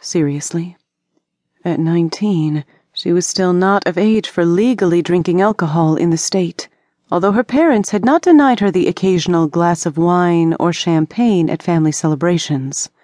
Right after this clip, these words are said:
"Yeah, why not?" said Brett. "You deserve it after that ruckus at the restaurant.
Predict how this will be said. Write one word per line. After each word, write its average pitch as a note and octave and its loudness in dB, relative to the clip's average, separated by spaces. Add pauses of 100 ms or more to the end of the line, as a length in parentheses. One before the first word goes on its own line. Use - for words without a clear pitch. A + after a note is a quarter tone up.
(540)
"Yeah, C3 0 (840)
why B2+ -2
not?" C#3 -2 (600)
said D#3+ -6
Brett. C#3+ -6 (600)
"You C3+ 0
deserve C#3+ -2
it D3 -2
after C3+ -2
that C3+ -2
ruckus C#3+ -4
at D#3 -10
the C3 -2
restaurant. B2+ -4